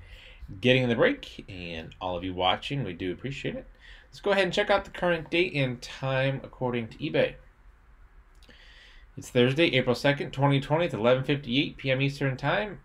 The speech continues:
ten fifty-eight P M Central Time, and eight fifty-eight, now fifty-nine P M Pacific Time. We have Mitch, eight spots, Lobo, ten, Dustin with fourteen. So,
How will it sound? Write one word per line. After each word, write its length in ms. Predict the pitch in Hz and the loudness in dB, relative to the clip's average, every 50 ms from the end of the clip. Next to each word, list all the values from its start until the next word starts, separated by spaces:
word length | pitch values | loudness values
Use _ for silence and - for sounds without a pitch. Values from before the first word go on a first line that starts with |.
| - | -18
ten 240 | - - 135 135 139 | -8 -4 -4 -4 -2
fifty-eight 520 | 139 151 139 143 120 123 139 139 139 139 - | -2 -4 -4 -2 0 2 2 2 2 0 -4
P 160 | - 135 131 | -4 -2 -2
M 120 | 131 123 | -2 -2
Central 400 | 117 - 143 143 147 143 139 123 | -2 -4 -4 -4 -2 -4 -6 -8
Time, 400 | - - 127 127 151 180 180 - - | -6 -4 -2 -2 0 -2 -4 -6 -8
and 360 | 113 107 104 104 104 104 - - | -6 -6 -4 -4 -4 -6 -4 -4
eight 240 | 151 165 165 - | -4 -4 -4 -4
fifty-eight, 640 | - 175 170 170 - - 151 156 156 151 143 143 143 | -4 -4 -4 -4 -6 -4 -2 0 0 0 0 -2 -2
now 220 | 143 160 185 196 190 | -2 -2 0 -2 -2
fifty-nine 800 | - 180 175 - 131 120 120 120 120 120 123 127 135 143 143 143 | -4 -6 -4 -2 -2 0 2 4 4 4 4 2 0 -2 -4 -6
P 260 | - - 139 120 95 | -8 -8 -8 -8 -6
M 380 | 85 85 87 92 107 135 143 143 - - - _ - - - - - - - - - - | -8 -8 -8 -8 -8 -8 -8 -10 -12 -18 -20 _ -20 -20 -20 -20 -20 -20 -20 -20 -20 -20
Pacific 340 | - - 302 302 285 - - | -10 -6 -4 -4 -4 -4 -6
Time. 300 | - - - - - - - - - - - - - - - - - - - - - - - - - - | -8 -10 -10 -12 -16 -18 -20 -20 -20 -20 -20 -20 -20 -20 -20 -20 -20 -20 -20 -20 -20 -20 -20 -16 -6 2
We 60 | 127 | 6
have 160 | 131 127 120 | 8 8 8
Mitch, 320 | 117 123 165 202 196 - - 165 | 8 4 4 2 2 0 -2 -2
eight 160 | 170 180 - | -2 -2 -2
spots, 360 | - - 185 202 214 - - | 2 6 6 6 6 6 4
Lobo, 380 | 117 127 151 170 170 190 190 180 | 4 6 6 6 6 4 0 0
ten, 540 | 180 - 180 175 196 240 262 247 226 - - - _ - - - - - | 2 4 6 6 6 6 2 -2 -6 -8 -12 -18 _ -20 -20 -20 -10 -4
Dustin 380 | 110 120 131 - - 147 143 | -2 -2 -2 0 0 0 0
with 100 | 147 147 | 0 0
fourteen. 600 | 143 165 170 175 170 175 226 240 240 214 185 175 - - _ - - - - - - - - - _ _ _ _ - - _ - - - - - - - - - _ - - - - - - - - - - - - - - - - - - - - - - - - - - - - - | 0 0 0 0 2 2 0 0 0 0 -4 -8 -14 -18 _ -20 -20 -20 -20 -20 -20 -20 -20 -20 _ _ _ _ -20 -20 _ -20 -20 -20 -20 -20 -20 -20 -20 -20 _ -20 -20 -20 -20 -20 -20 -20 -20 -20 -20 -20 -20 -20 -20 -20 -20 -20 -20 -20 -20 -20 -20 -20 -20 -20 -20 -20 -20 -4
So, 240 | - 170 170 - | 0 0 0 0